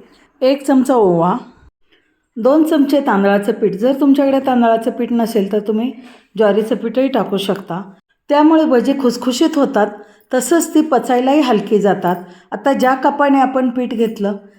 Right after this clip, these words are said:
त्याच कपाने मोजून कांदा घ्यायचा, म्हणजे जेवढा कांदा घेतला तेवढंच पीठ हवं. दोन्हीचं प्रमाण हे समसमान ठेवायचं.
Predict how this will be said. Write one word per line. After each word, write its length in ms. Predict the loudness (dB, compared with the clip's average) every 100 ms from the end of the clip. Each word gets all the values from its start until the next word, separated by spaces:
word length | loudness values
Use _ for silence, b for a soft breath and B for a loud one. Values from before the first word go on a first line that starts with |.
| B 0
त्याच 260 | 0 0
कपाने 360 | -2 -2 -2 0
मोजून 380 | 0 0 -2 0
कांदा 360 | 0 2 2
घ्यायचा, 340 | 2 0 0 0
म्हणजे 260 | 0 0
जेवढा 300 | 2 2 2
कांदा 340 | 2 2 2 2
घेतला 420 | 0 -2 -2 -2 -4 B B B 0
तेवढंच 380 | 0 2 0 -2
पीठ 280 | -6 -4 -2
हवं. 300 | -2 -2 -4 -6
दोन्हीचं 420 | 0 2 2 -2
प्रमाण 380 | -2 0 0 2
हे 120 | 0
समसमान 580 | -2 -2 -2 0 0 0
ठेवायचं. 520 | 0 0 0 0 -4